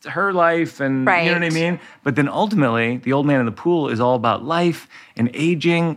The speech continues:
Speaker 1: and, like, what we value in life. And it's like, what I value is my daughter
Speaker 2: Also, I'm a
Speaker 1: so
Speaker 2: parent, so I
Speaker 1: much.
Speaker 2: really wanna hear it.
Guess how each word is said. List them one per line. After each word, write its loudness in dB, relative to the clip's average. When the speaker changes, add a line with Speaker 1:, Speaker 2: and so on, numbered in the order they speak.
Speaker 1:
and, 0
like, 0
what 0
we 0
value 0
in -2
life. 2
And 0
it's -2
like, -4
what -2
I 0
value 2
is 0
my 2
daughter -2
Speaker 2:
Also, 4
I'm 0
a -4
Speaker 1:
so -4
Speaker 2:
parent, 2
so 4
I 2
Speaker 1:
much. -4
Speaker 2:
really 2
wanna 0
hear 0
it. -2